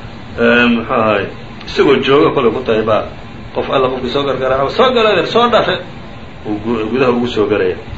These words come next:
Marka waa in looga dambeeya ragga oo qofka guriga la soo gelinayo iyo qofka aan la soo gelinaynin iyo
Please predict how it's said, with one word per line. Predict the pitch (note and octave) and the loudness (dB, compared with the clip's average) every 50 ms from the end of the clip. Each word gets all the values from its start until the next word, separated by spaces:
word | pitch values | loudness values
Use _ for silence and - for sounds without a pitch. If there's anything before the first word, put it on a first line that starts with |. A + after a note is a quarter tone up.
| - - - - - - A#2 | -14 -14 -16 -16 -14 -6 -4
Marka | C3+ C#3 - - | -4 -2 0 0
waa | B2+ B2 B2 B2+ B2+ C3+ C#3 C3 | 2 4 4 2 2 0 -2 0
in | B2 A#2+ A#2+ A#2 A#2 G#2+ - - - - - - - - - - - - - - - A2+ | 2 2 2 2 2 -2 -6 -10 -14 -16 -16 -16 -16 -16 -16 -16 -16 -16 -16 -14 -8 0
looga | G#2 A2 A#2 A#2+ A#2+ - - - A#2 | 6 6 6 8 6 4 0 0 0
dambeeya | C3 B2 A#2 A2+ A2+ A2+ A2+ A2+ A#2 A#2 A#2 | 0 0 0 2 4 4 4 4 4 2 2
ragga | A#2 C#3 C3+ A#2+ - A#2+ A#2 | 2 0 -2 -4 -4 -6 -6
oo | A2+ A#2+ B2 A#2+ A#2 A2 G#2+ - - | -4 0 2 4 4 4 2 0 -4
qofka | C3 C3 - - - A2+ | -6 -6 -6 -6 -6 -6
guriga | G#2+ G#2+ C3+ C#3+ B2+ A#2+ A#2 A2+ | -6 -4 -6 -4 -2 2 2 2
la | G#2+ G#2+ G2+ | 2 2 -2
soo | G#2 - C#3+ D3 C3+ | -2 0 0 2 2
gelinayo | A2+ A#2+ A#2+ B2 C#3 C3 A#2+ A#2 B2 | 2 0 0 0 0 0 0 0 0
iyo | C3+ B2+ B2 A#2+ A2+ | -2 -4 -2 -2 -2
qofka | B2 C3 B2+ - B2+ | -2 -4 -6 -4 -4
aan | A2+ G#2+ | -4 -4
la | G#2 | -4
soo | G2+ A2+ C3+ D3+ D3 | -4 0 0 0 0
gelinaynin | C3 B2 B2 C3+ C3 A#2+ A#2 A#2+ A#2+ C3+ C3+ A#2+ A2+ | 0 -4 -4 -2 -2 -2 -2 -2 -2 -4 -6 -6 -4
iyo | A#2+ B2+ C3 C#3 | -4 0 0 0